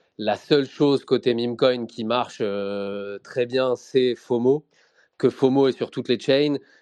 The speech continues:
et que donc, il y a un monde où ils veulent faire en sorte que, avec leur application, tu puisses faire exactement ce que tu fais sur fomo,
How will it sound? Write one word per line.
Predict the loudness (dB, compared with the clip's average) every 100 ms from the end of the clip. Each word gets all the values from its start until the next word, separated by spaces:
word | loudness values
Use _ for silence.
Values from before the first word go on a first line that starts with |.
| -6
et | -6
que | 0
donc, | 0 4 2 2
il |
y | 0
a |
un | 0 2
monde | 2 2
où | 0
ils | 0
veulent | 0
faire | 0 -4
en | -4
sorte | -2 0 -2 -2
que, | 2 2 2
avec | -2 -4 -4
leur | -2 -4
application, | -6 -4 -4 -2 -4
tu | -4 -10
puisses | -14 -6
faire | -2 -2
exactement | -2 -4 -4 -4 -4
ce | -4
que | -10
tu | -12
fais | -10 -10
sur | -10
fomo, | -6 -2 0 0